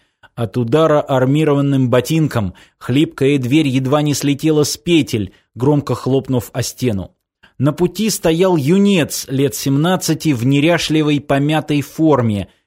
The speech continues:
и оторопело хлопал глазами. "Где он?" Таран схватил парня за грудки и грубо встряхнул.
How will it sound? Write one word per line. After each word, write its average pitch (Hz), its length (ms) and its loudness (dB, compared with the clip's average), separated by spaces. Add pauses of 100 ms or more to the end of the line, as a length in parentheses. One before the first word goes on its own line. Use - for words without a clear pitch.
(100)
и 131 100 0
оторопело 147 680 2
хлопал 139 500 0
глазами. 113 720 0 (760)
"Где 123 580 2
он?" 139 640 2 (460)
Таран 135 380 0
схватил 131 520 0
парня 131 360 0
за 117 140 0
грудки 131 480 -2
и 147 140 -4
грубо 135 340 0
встряхнул. 123 680 -4